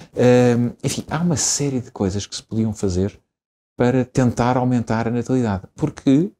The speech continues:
qualquer governo, sucedem-se os governos, e, e uma das coisas que se fala é sempre que temos que apo-, apo-, apelar, enfim, ao crescimento da população, pelo menos à não quebra desse,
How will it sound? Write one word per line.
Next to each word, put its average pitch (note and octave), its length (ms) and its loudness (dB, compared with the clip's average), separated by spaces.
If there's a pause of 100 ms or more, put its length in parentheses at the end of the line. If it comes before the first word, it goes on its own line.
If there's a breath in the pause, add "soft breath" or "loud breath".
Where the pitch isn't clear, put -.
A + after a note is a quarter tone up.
(440)
qualquer B2+ 420 -4
governo, F#2+ 480 -2 (300)
sucedem-se C3 560 -4
os G2+ 100 -4
governos, F2 440 -8 (800 soft breath)
e, G#2 440 4
e G#2+ 100 -2
uma G#2+ 160 2
das G2 140 0
coisas A2+ 220 -2
que - 80 -16
se - 100 -10
fala A2 460 -4
é F#2+ 140 -2
sempre - 420 -8 (540)
que B2 380 2 (600)
temos A2 220 2
que - 80 -4
apo-, G2+ 200 -2
apo-, F#2 340 -4 (340)
apelar, A2+ 500 0
enfim, A2 300 -2
ao A2+ 100 -4
crescimento - 440 -6
da - 60 -20
população, G#2+ 600 -4
pelo A2+ 160 -2
menos C3+ 180 -2
à B2 80 0
não C3 320 0
quebra D3+ 420 0
desse, G2 400 -2